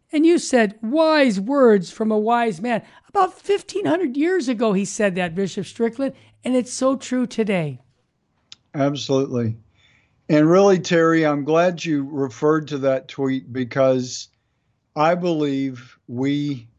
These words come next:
Speaker 2: really need to seek the will of God.
Speaker 1: Amen.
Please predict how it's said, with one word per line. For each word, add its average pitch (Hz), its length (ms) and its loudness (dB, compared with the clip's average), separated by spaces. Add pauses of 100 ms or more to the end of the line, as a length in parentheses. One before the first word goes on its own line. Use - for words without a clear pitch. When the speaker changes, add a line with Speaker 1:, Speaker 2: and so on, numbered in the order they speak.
(480)
Speaker 2:
really 185 840 2 (920)
need 151 400 0
to 131 440 0 (580)
seek 202 400 -2
the 170 120 0
will 156 260 2
of 131 140 -6
God. 117 420 -4
Speaker 1:
Amen. 170 520 -2